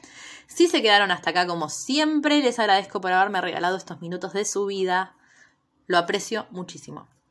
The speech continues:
Espero que tengan un gran fin de semana por delante y que la vida los encuentre libres de esos tan temidos y terribles bloqueos de lector. Antes de despedirme, quiero reforzar la importancia de que leamos autores nacionales y latinoamericanos.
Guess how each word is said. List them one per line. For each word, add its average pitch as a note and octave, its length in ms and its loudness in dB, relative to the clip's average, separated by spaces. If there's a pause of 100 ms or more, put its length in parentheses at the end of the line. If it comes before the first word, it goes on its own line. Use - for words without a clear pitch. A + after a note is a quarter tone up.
(360)
Espero D#4 400 2
que B3+ 80 2
tengan A#3+ 340 2
un G#3 140 -2
gran C4 320 6
fin C4+ 180 -4
de C4 80 2
semana G#3+ 300 0
por F#3+ 100 0
delante G#3+ 460 2
y A#3+ 100 -6
que A#3 80 -2
la A3 120 6
vida C#4+ 180 4
los B3+ 160 0
encuentre C4+ 340 -2
libres B3 560 2
de F3+ 80 0
esos F3+ 240 -4
tan A3+ 240 2
temidos B3 540 -2
y A#3+ 100 -6
terribles F#3 640 -2 (100)
bloqueos E3+ 400 -2
de D#3+ 60 -4
lector. D3+ 400 -8 (1120)
Antes E4+ 320 2
de C#4 80 4
despedirme, A#3 640 2
quiero B3+ 220 2
reforzar A#3 560 2
la D4+ 80 0
importancia F3 840 -6
de G3 180 -2
que A3+ 100 -2
leamos B3+ 520 2
autores G3 460 0
nacionales F#3+ 640 -2
y F3 40 -4
latinoamericanos. F3+ 1000 -4